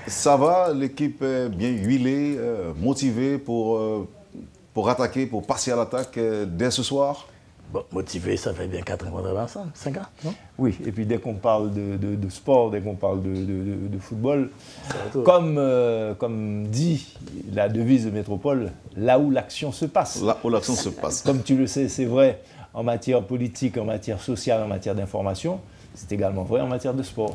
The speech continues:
Speaker 1: En matière de sport. Alors, le, le, voyons si Gilbert est là pour, euh, le,
Speaker 3: Mm.
Speaker 1: pour le saluer. Non, il, Gilbert n'est pas encore là, le temps pour la régie de faire le nécessaire.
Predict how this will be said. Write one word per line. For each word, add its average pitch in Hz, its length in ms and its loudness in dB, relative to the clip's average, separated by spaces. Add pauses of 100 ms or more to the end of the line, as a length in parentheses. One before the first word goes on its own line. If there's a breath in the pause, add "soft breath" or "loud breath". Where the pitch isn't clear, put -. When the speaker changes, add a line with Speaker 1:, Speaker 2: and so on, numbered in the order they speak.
(100)
Speaker 1:
En 98 40 -4
matière 98 200 0
de 82 80 0
sport. 78 160 -6 (260 loud breath)
Alors, 127 160 4
le, 127 140 4
le, 135 160 2
voyons 123 440 4
si 107 360 2
Gilbert 92 300 0
est 87 80 2
là 92 120 2
pour, 87 320 0
euh, 85 140 0
le, 82 160 -2
Speaker 3:
Mm. 104 380 -6
Speaker 1:
pour 90 120 2
le 85 80 0
saluer. 104 220 0
Non, 87 220 -2
il, 80 180 -2
Gilbert 101 420 2
n'est 92 60 4
pas 92 160 4
encore 101 220 4
là, 123 100 6
le 104 140 2
temps 113 100 -2
pour 104 240 2
la 104 80 4
régie 101 240 0
de 98 80 0
faire 101 160 2
le 95 80 0
nécessaire. 95 440 4